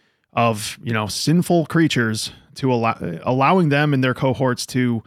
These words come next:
control and manipulate interest rates, the price of money. In, I mean, it's predictably going to turn into a, a situation like we're seeing right now, which in the scheme of history is actually pretty tame. Like, we, it's actually pretty amazing how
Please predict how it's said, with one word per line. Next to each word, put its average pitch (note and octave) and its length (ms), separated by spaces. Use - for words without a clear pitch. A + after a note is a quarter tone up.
control C#3+ 400
and C3+ 60
manipulate B2 400
interest C3 280
rates, C3 280
the A2+ 80
price A#2 280
of A2 80
money. C3+ 400
In, F3+ 240
I C3+ 60
mean, C#3 260
it's - 200
predictably B2+ 840
going C#3+ 300
to C3 120
turn C3+ 240
into A#2+ 560
a, - 260
a B2 80
situation B2 600
like A#2 160
we're A2 100
seeing A#2+ 260
right G#2 180
now, G#2 240
which A#2 280
in C3 80
the C#3 80
scheme G3+ 240
of B2 100
history B2 400
is A2 120
actually C#3 320
pretty B2+ 240
tame. A2 400
Like, A2+ 280
we, C3+ 480
it's - 180
actually D3+ 320
pretty D3+ 280
amazing C3+ 440
how B2+ 500